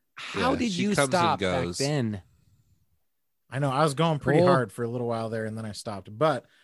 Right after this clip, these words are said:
Speaker 3: I just, they just, they just sort of had a standoff with a large monster.
Speaker 2: Uh-huh.
Speaker 1: Yes.
Speaker 3: With some help from some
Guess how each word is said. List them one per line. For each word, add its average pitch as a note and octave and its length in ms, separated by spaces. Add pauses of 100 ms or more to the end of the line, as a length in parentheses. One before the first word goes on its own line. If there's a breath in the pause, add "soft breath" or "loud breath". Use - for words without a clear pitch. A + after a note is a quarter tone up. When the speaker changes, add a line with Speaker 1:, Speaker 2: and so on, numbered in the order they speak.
(120)
Speaker 3:
I B2 100
just, C#3+ 440 (720)
they C3 380
just, C#3 360 (320)
they B2 200
just C3+ 240
sort C3 160
of A2+ 80
had B2+ 160
a A2 40
standoff A2 680
with G#2+ 180
a - 40
large G#2 600
monster. G#2 720 (760)
Speaker 2:
Uh-huh. F2+ 160
Speaker 1:
Yes. A#2+ 260
Speaker 3:
With A2+ 80
some G2 100
help B2 320
from A#2 340
some G#2+ 480